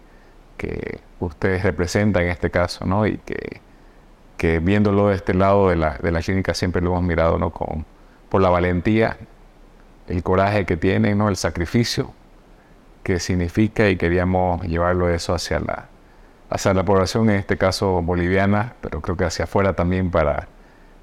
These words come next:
para los seguidores que empecemos a tener con respecto a, a tener organizaciones diferentes, ¿no? Donde, donde las personas puedan des-, desarrollarse, donde puedan, este,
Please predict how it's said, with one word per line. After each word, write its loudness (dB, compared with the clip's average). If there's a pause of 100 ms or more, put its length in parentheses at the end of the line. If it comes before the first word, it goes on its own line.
(100)
para 2
los -2 (100)
seguidores 2
que -2
empecemos 0
a 0
tener 0
con -2
respecto -2
a, -2 (1080)
a -4
tener 2
organizaciones 2
diferentes, 0 (140)
¿no? -4 (220)
Donde, -2
donde -2
las -2
personas -4
puedan -2 (1040)
des-, -4
desarrollarse, 2
donde 2
puedan, 2
este, -8